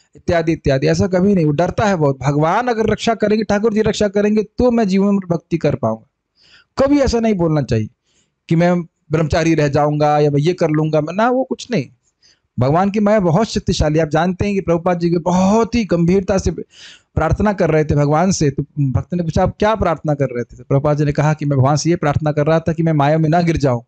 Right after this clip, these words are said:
तो उन्होंने कहा कि, "आप, आप तो कह रहे थे कि आप माया आप, में आप नहीं गिर सकते हैं।" तो प्रभुपाद जी कहते हैं, "इसीलिए नहीं गिर सकता हूं क्योंकि मैं प्रार्थना करता रहता हूं।" वो जान रहे हैं कि कितनी शक्तिशाली है माया।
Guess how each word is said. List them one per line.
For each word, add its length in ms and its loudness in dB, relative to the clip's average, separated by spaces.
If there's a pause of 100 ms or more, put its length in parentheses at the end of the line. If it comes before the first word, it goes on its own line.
(1160)
तो 80 2
उन्होंने 180 2
कहा 460 -2 (400)
कि, 160 -16
"आप, 340 -2 (300)
आप 160 -2
तो 80 -2
कह 140 0
रहे 80 0
थे 120 0
कि 80 -2
आप 120 0
माया 260 2
आप, 300 -2
में 100 0
आप 140 0
नहीं 280 2
गिर 120 0
सकते 340 -2
हैं।" 100 0
तो 80 -2
प्रभुपाद 320 -2
जी 80 -2
कहते 220 -4
हैं, 60 -4
"इसीलिए 320 2
नहीं 200 2
गिर 100 2
सकता 300 -2
हूं 100 0
क्योंकि 180 -4
मैं 120 -2
प्रार्थना 340 0
करता 300 0
रहता 260 0
हूं।" 180 -6 (2500)
वो 60 2
जान 320 -2
रहे 140 2
हैं 80 0
कि 100 -4
कितनी 220 -2
शक्तिशाली 520 0
है 80 0
माया। 220 -8